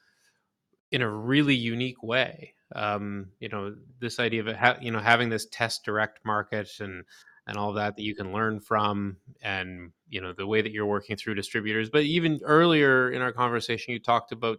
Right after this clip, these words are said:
you know, the, the end, end consumer who's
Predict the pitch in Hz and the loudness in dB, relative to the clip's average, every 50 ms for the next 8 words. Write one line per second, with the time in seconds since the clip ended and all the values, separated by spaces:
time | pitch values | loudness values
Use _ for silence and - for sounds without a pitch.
0 | - _ - 113 107 104 101 - - - 113 110 120 120 - 127 139 156 170 165 | -6 _ -12 -10 -8 -8 -8 -10 -12 -10 -8 -8 -8 -4 0 2 4 4 4 2
1 | - - 113 107 107 107 104 101 - - 110 104 - - 104 95 92 92 92 92 | 0 -2 -2 -4 -4 -6 -8 -12 -14 -12 -10 -8 -6 -6 -8 -8 -8 -8 -6 -6
2 | 90 92 95 101 98 95 95 - - | -6 -8 -8 -10 -10 -10 -10 -12 -12